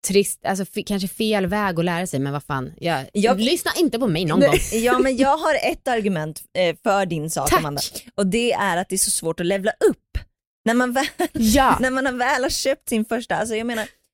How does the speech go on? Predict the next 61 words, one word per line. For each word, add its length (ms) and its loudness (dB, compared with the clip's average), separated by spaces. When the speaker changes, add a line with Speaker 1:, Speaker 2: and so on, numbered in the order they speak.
Speaker 2:
vår, 240 2
min 260 0
första 300 -6
var 100 -2
ju 80 0
en 120 -4
urusel 920 -2
dildo 500 -4
som 180 -2
jag 280 -2
liksom 300 -8
hatade 720 -2
och 120 -4
använde 380 2
Speaker 3:
Mm. 80 -4
Speaker 2:
den 40 -6
aldrig. 520 -2
Speaker 3:
Mm. 160 -2
Speaker 2:
Så 60 -4
det 60 0
var 80 2
väldigt, 300 -2
det 60 4
är 40 2
väldigt 300 -4
härligt 500 -2
när 100 -2
man 120 -4
kan 200 -4
levla 240 -2
upp 360 -2
någonting, 460 -2
Speaker 3:
Ja, 120 2
Speaker 2:
liksom, 200 -2
att 100 -6
man 80 -4
Speaker 3:
men 100 0
där 80 4
Speaker 2:
börjar 140 4
Speaker 3:
tror 100 4
Speaker 2:
ganska 200 4
Speaker 3:
jag 100 0
Speaker 2:
lågt. 260 0
Speaker 3:
idag, 540 -2
nu 140 -2
antar 280 -2
jag 140 0
ju 60 2
att 100 -2
det 60 -4
var 60 0
ganska 280 -4
många 380 0
år 200 2
sedan, 280 -4
Anna, 240 -2
som 140 -2
du 100 2
<laughs> 0 -
köpte 400 0
den 260 2